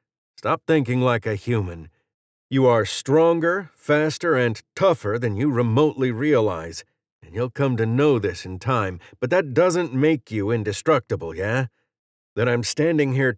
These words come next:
telling you about my fights with Necrophage should tell you that." Israel nodded. "Okay, I get it." Stone shook his head. "No, you don't. I read your file, lad. You're as vanilla a citizen as there is, and it's a shit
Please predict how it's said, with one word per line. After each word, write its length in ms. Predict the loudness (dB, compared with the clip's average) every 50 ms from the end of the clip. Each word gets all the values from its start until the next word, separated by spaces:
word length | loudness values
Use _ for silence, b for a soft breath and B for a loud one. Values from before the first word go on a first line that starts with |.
| _ -4
telling 380 | 0 2 4 4 4 4 4
you 140 | 2 2 2
about 400 | 0 0 0 0 2 2 0 0
my 180 | 0 0 0 0
fights 420 | -4 -2 -2 0 0 0 -2 -4
with 140 | -8 -6 -2
Necrophage 760 | -2 -2 -2 -2 -2 -4 -4 -2 0 0 0 0 -2 -4 -8
should 260 | -10 -6 -6 -6 -8 _ -4
tell 220 | 0 0 2 2 0
you 160 | -2 -6 -4
that." 500 | -2 -2 -2 -2 -4 -8 -14 _ -20 _ _ _ _ _ _ _ _ _ _ _ _ _ _ _ _ _ -4
Israel 420 | -4 -4 -4 -6 -8 -8 -8 -6
nodded. 480 | -4 -4 -4 -4 -6 -10 -12 -14 -16 _ _ _ _ _ _ _ _ _ _ _ -8
"Okay, 400 | -6 -4 -2 -4 -4 -4 -8 -14 _ _ _ _ _ _ -12
I 200 | -8 -6 -6 -4
get 180 | -2 -2 -2 -2
it." 180 | -4 -10 -12 _ _ _ _ _ _ _ _ _ _ _ _ _ _
Stone 380 | -4 -2 0 0 0 0 -4 -6
shook 200 | -6 -8 -8 -6
his 180 | -6 -8 -4
head. 300 | -4 -4 -4 -4 -8 -12 _ _ _ _ _ _ _ _ _ _ _ _ -4
"No, 380 | 0 2 2 4 4 4 4
you 180 | 4 4 2 2
don't. 420 | 2 2 2 2 0 -2 -6 -10 -16 _ _ _ _ _ -4
I 100 | -2 2
read 200 | 2 2 4 4
your 120 | 2 0
file, 480 | 2 2 2 4 4 4 2 0 0 -2
lad. 360 | -2 -4 -4 -6 -8 -8 -10 _ _ _ -6
You're 140 | -2 0
as 140 | 2 2 2
vanilla 580 | 2 2 2 2 4 4 4 4 6 6 6 4
a 80 | 2
citizen 460 | 0 2 2 2 2 2 2 2 2 2
as 180 | 0 0 0
there 180 | 0 2 2 4
is, 280 | 4 4 4 2 2
and 100 | 0 0
it's 240 | 0 0 -2 -4 -4
a 80 | -4 -4
shit 380 | -4 -6 -8 -4 -4 -4 -4